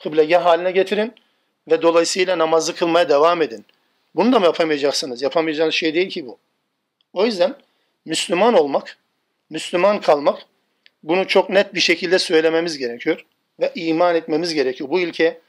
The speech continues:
Müslüman olmak, iyi bir Müslüman olmak için böyle beylik laflar değil, beylik davranışlar değil. Sade,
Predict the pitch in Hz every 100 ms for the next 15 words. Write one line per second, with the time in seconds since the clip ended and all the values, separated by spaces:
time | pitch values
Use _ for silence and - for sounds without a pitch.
0 | _ _ _ _ _ - 165 - 170 180
1 | 196 - 165 160 165 - 165 190 175 160
2 | - 165 151 147 180 175 180 139 - _
3 | _ _ _ 185 165 170 165 - _ _
4 | _ _ _ 135 135 170 175 190 160 -
5 | 170 151 151 113 - _ _ _ _ _
6 | _ _ - 156 185 208 196 170 160 160
7 | - 151 139 117 - _ _ _ _ _
8 | _ _ - - 160 151 170 247 -